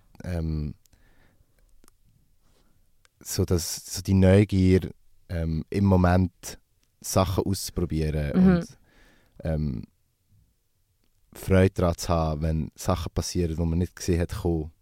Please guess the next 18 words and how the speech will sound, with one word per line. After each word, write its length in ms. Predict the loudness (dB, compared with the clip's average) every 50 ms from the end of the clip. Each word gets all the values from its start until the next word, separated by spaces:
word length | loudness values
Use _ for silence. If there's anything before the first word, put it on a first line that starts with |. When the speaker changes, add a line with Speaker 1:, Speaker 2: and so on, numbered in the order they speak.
| _ _
Speaker 2:
Voll. 440 | -6 -2 -2 0 0 -2 -4 -4 -2
Speaker 1:
Improvisation, 920 | 0 2 2 4 2 2 2 0 -2 -6 -8 -8 -8 -6 -4 -4 -4 -4 -6
basically, 580 | -6 -8 -8 -10 -14 -12 -10 -8 -8 -8 -8 -6 -2
Speaker 2:
Ja. 240 | 0 2 2 2 0 -4 -14 -18 -16 -14 -8
Speaker 1:
ist 220 | -6 -6 -4 -2
ja 80 | -2 -2
immer 180 | 0 0 2 2
noch 80 | 2
ein 100 | 0 0
sehr 200 | -2 -2 -4 -4
grosser 560 | -4 -4 -6 -6 -6 -6 -4 -4 -4 -4 -6 -8 _ _ _
Teil 340 | -4 -2 -2 0 -2 -4 -6
von 360 | -6 -6 -6 -6 -6 -8 -10 -12 _ -8
meinem 200 | -4 -2 -2 0
musikalischen 720 | -2 -2 -2 -4 -8 -8 -6 -4 -4 -4 -4 -8 -10 -10
Schaffen. 420 | -8 -8 -8 -8 -8 -8 -8 -8 -8 _ _ _ -2
Speaker 2:
Ja. 180 | 0 0 -2 -2 -6 -18 -20 -20 -20 -20 -20 -20 _ _ _ _ _ _ _ -4
Speaker 1:
Ähm, 520 | -2 -2 0 0 0 -2 -2 -4 -8